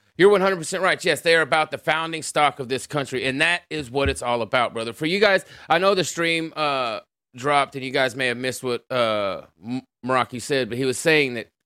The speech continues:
Patriot Front's, um, patriotism is more genuine because it is a, it is a patriotism to the people who built this country, the, the pioneers and founders of this country, the founding stock,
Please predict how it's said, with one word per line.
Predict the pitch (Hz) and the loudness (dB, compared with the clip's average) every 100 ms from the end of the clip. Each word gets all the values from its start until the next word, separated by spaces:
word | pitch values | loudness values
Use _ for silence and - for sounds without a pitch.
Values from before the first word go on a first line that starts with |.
| _ _ | _ _
Patriot | 151 156 160 156 120 | 0 0 2 -2 -4
Front's, | - 135 131 113 - - | -4 -6 -6 -8 -12 -8
um, | 123 120 113 107 98 _ _ | -6 -4 -4 -8 -14 _ _
patriotism | 143 139 135 120 127 110 110 110 | -4 -4 -4 -4 -6 -8 -10 -10
is | 120 113 95 | -8 -8 -10
more | 113 127 131 131 120 107 101 | -8 -2 -2 -2 -4 -8 -10
genuine | 104 143 135 120 110 | -6 -4 -2 -6 -8
because | 107 123 107 | -10 -8 -8
it | 110 | -8
is | 107 | -8
a, | 107 | -8
it | 98 _ _ | -10 _ _
is | 113 107 104 | -10 -8 -10
a | |
patriotism | 117 127 123 120 - 117 110 | -4 -2 -2 -4 -4 -6 -8
to | - 131 120 | -10 -8 -8
the | 101 - - | -8 -12 -4
people | 139 135 117 | -4 -2 -4
who | 113 | -6
built | 113 120 | -6 -6
this | 110 - | -6 -8
country, | 123 107 98 | -8 -6 -10
the, | 90 98 98 | -10 -10 -10
the | 90 98 | -12 -6
pioneers | 117 123 120 123 117 104 | -2 0 -2 -4 -6 -8
and | 98 | -10
founders | - 113 113 104 92 | -4 -2 -2 -8 -12
of | 92 | -12
this | 98 | -12
country, | - 110 98 87 | -10 -10 -10 -12
the | 95 | -4
founding | 127 117 110 101 | -2 -2 -2 -10
stock, | - 117 92 | -6 -4 -4